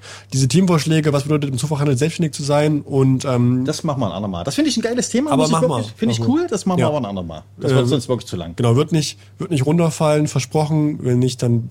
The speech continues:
Speaker 1: ähm, ähm, äh, weist uns gerne noch mal drauf hin.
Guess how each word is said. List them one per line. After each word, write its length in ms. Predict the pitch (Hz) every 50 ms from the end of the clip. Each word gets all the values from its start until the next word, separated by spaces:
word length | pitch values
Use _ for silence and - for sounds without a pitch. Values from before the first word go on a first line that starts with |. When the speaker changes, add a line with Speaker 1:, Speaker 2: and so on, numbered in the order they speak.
| -
Speaker 1:
ähm, 440 | 117 123 123 117 113 110 110 110 117
ähm, 400 | 123 113 110 110 107 107 104 104 104 - - - - - - - - - -
äh, 420 | - 113 113 113 110 110 107 107 101 - - - - - - - - - - - - - - - - - - -
weist 460 | - - 131 120 135 143 170 - -
uns 160 | 151 135 120 -
gerne 180 | 147 143 147
noch 40 | 147
mal 80 | 143 131
drauf 280 | 127 127 123 117 - -
hin. 300 | - 165 202 240 277 294